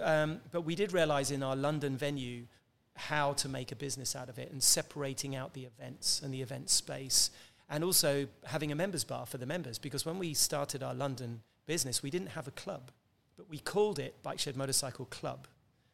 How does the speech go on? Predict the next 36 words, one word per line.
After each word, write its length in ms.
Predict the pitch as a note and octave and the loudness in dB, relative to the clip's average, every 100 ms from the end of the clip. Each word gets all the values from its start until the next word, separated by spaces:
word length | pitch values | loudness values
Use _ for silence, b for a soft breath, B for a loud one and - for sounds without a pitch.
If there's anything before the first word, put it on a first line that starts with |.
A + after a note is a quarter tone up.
| - | -20
before 300 | D3+ D#3 C#3 | -10 -4 -4
we 100 | C3 | -4
became 320 | C3+ C#3 B2+ | -4 -4 -4
Bike 200 | C3 C#3 | -4 -4
Shed 200 | C3+ A#2 | -4 -4
Moto 340 | C3 B2 B2 G#2+ | -4 -4 -4 -6
Co. 280 | - C#3 B2 C3+ | -8 -6 -6 -8
And 100 | D3 | -6
that 80 | |
was 120 | E3+ - | 0 0
to 80 | D3 | 0
make 120 | C#3+ | -2
it 60 | |
a 40 | C3+ | -4
bit 120 | F3+ | -2
more 120 | D3 | -4
friendly, 520 | - D3 D3+ E3+ G3+ F3 b b | -2 0 0 -2 -6 -8 b b
'cause 120 | - | -6
people 220 | C3+ E3 E3+ | -2 -2 -2
kept 160 | D#3+ | -6
thinking 260 | D3+ C#3+ D3 | -4 -4 -2
you 100 | C#3+ | -2
had 200 | B2+ - | -2 -4
to 100 | A#2 | -2
join 400 | C#3 C#3 D#3 D#3 _ | -2 -2 -4 -8 _
to 80 | - | -20
come, 280 | C3 B2+ C#3 D#3 | -12 -10 -10 -12
and 100 | B2 | -16
we 80 | B2+ | -14
wanted 200 | B2+ A#2+ | -10 -6
to 80 | C3+ | -6
make 140 | B2+ | -8
it 60 | - | -10
clear 140 | C3 | -10
you 120 | A#2+ | -8
didn't. 260 | A#2+ B2 C#3 | -8 -8 -10